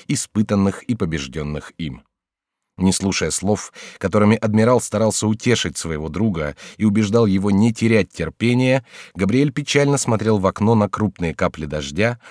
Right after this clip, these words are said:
начинавшие падать с пасмурного неба, и, волнуемый гневом и тоской, судорожно держал в руках эфес шпаги. Каким образом убедить этих телохранителей, заграждающих ему путь к королю и, может быть, к свободе отца?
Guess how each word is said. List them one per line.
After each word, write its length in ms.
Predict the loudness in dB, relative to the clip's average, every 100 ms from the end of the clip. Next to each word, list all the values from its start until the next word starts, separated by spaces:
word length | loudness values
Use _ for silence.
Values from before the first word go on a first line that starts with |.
| -12 -2
начинавшие 600 | -2 2 0 0 -2 0
падать 360 | 0 0 0
с 80 | -2
пасмурного 560 | -2 -2 -2 -4 -4 0
неба, 420 | 0 2 0 -2 -8 -10
и, 120 | -2
волнуемый 500 | 2 4 4 4 4
гневом 480 | 2 4 4 4 2
и 160 | 0 -4
тоской, 640 | -4 -6 -6 -2 -2 -2 -10 -16
судорожно 540 | -6 -2 2 2 2 2
держал 360 | 2 2 0
в 60 | -2
руках 440 | -6 -4 -4 -6
эфес 540 | -8 -8 -6 -8 -8 -10
шпаги. 540 | -10 -4 -4 -4 -14 _ _ _ _ _ -20 -12
Каким 320 | -4 0 0 2
образом 580 | 0 0 -2 -2 -6 -6
убедить 480 | -2 2 4 4 2
этих 300 | 0 -6 -8
телохранителей, 800 | -8 -8 -4 0 0 0 -4 -8 -12 -14 -4
заграждающих 800 | -2 2 2 4 4 2 -4 0
ему 180 | 2 2
путь 220 | 0 -2
к 140 | -8
королю 540 | -4 0 2 2 0 -2 -12 -2
и, 120 | 2
может 280 | 4 2 0
быть, 240 | -2 -2
к 60 | -4
свободе 480 | -4 -2 0 0
отца? 680 | 0 -2 -6 -6 -6 -6 -8